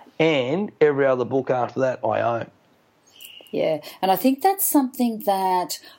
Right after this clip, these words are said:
Speaker 2: I guess as romance authors, um, which is a lot of my listenership at the moment,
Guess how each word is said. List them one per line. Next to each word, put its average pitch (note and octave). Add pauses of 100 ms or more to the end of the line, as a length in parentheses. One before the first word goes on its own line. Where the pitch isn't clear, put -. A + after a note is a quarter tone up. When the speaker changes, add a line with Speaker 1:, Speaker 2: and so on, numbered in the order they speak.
Speaker 2:
I E3+
guess A3
as C#4
romance F3
authors, D3+
um, D#3 (400)
which F3
is D#3+
a E3+
lot D#3+
of G#3+
my G#3+
listenership D3
at D3
the D3+
moment, D#3+